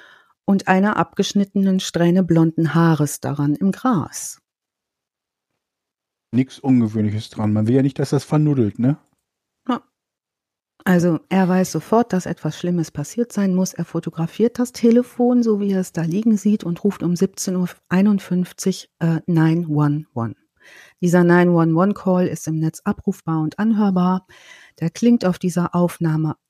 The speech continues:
Speaker 1: aufgeregt, redet schnell, aber klar, in der Reihenfolge, in der die Dinge gerade beschrieben wurden. Das ist also genau in der Reihenfolge, beschreibt er, was los ist. Die Operator nimmt alles auf, sie fragt auch nach den Kindern.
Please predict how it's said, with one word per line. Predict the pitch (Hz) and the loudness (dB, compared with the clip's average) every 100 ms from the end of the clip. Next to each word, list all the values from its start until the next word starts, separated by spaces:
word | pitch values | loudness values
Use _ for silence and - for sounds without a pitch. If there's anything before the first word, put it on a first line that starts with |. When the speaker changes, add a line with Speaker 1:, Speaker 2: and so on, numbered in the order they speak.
| _ - | _ -4
Speaker 1:
aufgeregt, | 170 190 - 220 208 226 269 - - - | -2 -2 -2 -2 2 2 2 -2 -16 -6
redet | 190 180 175 - | -4 -2 -6 -6
schnell, | - 170 170 170 170 175 | -6 0 2 4 4 0
aber | 160 160 160 | -2 -4 -4
klar, | - - 160 160 185 220 254 269 _ - - _ _ _ | -4 -4 -2 0 0 0 -4 -8 _ -20 -20 _ _ _
in | 208 196 | 0 2
der | 190 190 208 214 | 2 2 2 2
Reihenfolge, | 175 185 208 208 - 185 190 208 | 0 2 0 -2 -2 2 4 2
in | 190 185 | 0 -2
der | 175 170 | 0 0
die | 196 180 | -2 -4
Dinge | 165 180 180 170 - - | 0 2 2 -2 -8 -6
gerade | 151 156 175 175 | 2 4 4 2
beschrieben | 165 165 - 160 160 147 143 | 0 -4 -6 -6 -2 -2 -2
wurden. | 131 127 - 123 _ _ _ _ - | -8 -10 -10 -14 _ _ _ _ -4
Das | 160 170 | -2 -2
ist | 175 - - | -4 -8 -4
also | 165 156 | -2 -2
genau | 165 160 165 185 185 185 - | -4 -2 2 2 4 2 -2
in | - 185 180 | -2 -2 0
der | 170 160 | -2 -2
Reihenfolge, | 156 160 165 - 156 151 | -2 -2 -2 -4 -4 -4
beschreibt | - - 147 156 - | -10 -10 -6 -6 -6
er, | 143 151 | -4 -4
was | 156 - | -4 -4
los | 151 147 139 | -6 -6 -8
ist. | - - - - - - - - | -10 -16 -18 -20 -20 -20 -18 -4
Die | 165 | -2
Operator | 180 196 180 202 226 | 2 2 4 4 2
nimmt | 190 185 - | 0 0 -2
alles | 165 165 160 - | -2 -2 -4 -2
auf, | 175 240 269 - | 2 2 0 -8
sie | 180 | -12
fragt | - 190 - 165 | -6 -8 -6 -8
auch | - | -4
nach | 175 170 | -4 -2
den | 151 160 | -4 -4
Kindern. | - 233 226 220 220 | 0 2 2 2 -2